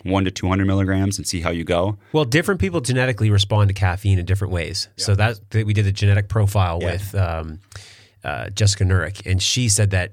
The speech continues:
Speaker 2: you either respond to it well or you don't. So
Speaker 1: And
Speaker 2: you
Speaker 1: how fast
Speaker 2: clearly
Speaker 1: you
Speaker 3: We sure
Speaker 1: metabolize.
Speaker 3: have metabolized. So
Speaker 2: You clearly
Speaker 3: that
Speaker 2: do
Speaker 3: high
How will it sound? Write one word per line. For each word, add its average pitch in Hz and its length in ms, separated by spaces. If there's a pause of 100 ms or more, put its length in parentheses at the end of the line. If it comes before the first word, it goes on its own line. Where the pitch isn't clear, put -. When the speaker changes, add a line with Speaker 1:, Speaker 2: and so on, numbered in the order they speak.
Speaker 2:
you 101 180
either 98 160
respond 110 380
to 104 100
it 90 60
well 135 400 (380)
or 107 120
you 95 160
don't. 95 380
So 98 120
Speaker 1:
And 98 80
Speaker 2:
you 101 60
Speaker 1:
how 101 60
fast 101 80
Speaker 2:
clearly 107 340
Speaker 1:
you 95 60
Speaker 3:
We 123 80
sure 131 240
Speaker 1:
metabolize. 90 280
Speaker 3:
have 104 120
metabolized. 101 500
So - 120
Speaker 2:
You 123 140
clearly 123 240
Speaker 3:
that 107 100
Speaker 2:
do 104 140
Speaker 3:
high 95 60